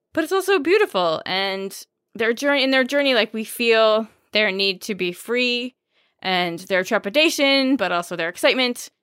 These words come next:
And it also, you know, the story kind of tells us, like, what it means to look for a place to belong and, and what home means. Um, it's in four parts, set in, uh, the past, present, and the future. One of the sections is in the voice of their father.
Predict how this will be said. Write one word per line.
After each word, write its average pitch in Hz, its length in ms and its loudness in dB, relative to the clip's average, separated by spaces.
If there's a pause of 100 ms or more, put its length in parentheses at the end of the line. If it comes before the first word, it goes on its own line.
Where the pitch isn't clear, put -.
And 233 160 0
it 247 120 0
also, 269 640 2
you 247 120 -8
know, 208 280 -6 (160)
the 214 80 -10
story 233 320 -2
kind 240 180 -4
of 214 80 -8
tells 220 300 -4
us, 208 120 -8
like, 190 140 -6
what 202 320 -6
it 196 100 -4
means 208 260 -6
to 185 260 -4
look 208 300 -10
for 220 180 -2
a 208 60 0
place 190 320 0
to 220 120 -4
belong 170 640 0
and, 165 380 -8
and 170 180 -10
what 196 140 0
home 180 340 -6
means. 135 480 -12 (400)
Um, 160 180 -8
it's 202 140 -6
in 277 160 2
four 370 320 2
parts, - 720 0 (340)
set 185 260 0
in, 180 360 -6
uh, 160 240 -2
the 156 80 -10
past, 196 320 -2
present, 190 320 -4
and 262 180 0
the 311 60 -2
future. 196 500 -4 (380)
One 254 160 2
of 302 100 4
the 294 80 -2
sections 247 760 -4
is 170 280 -4
in 190 160 -8
the 180 80 -8
voice 185 320 -2
of 175 100 -6
their 165 160 -6
father. 254 640 2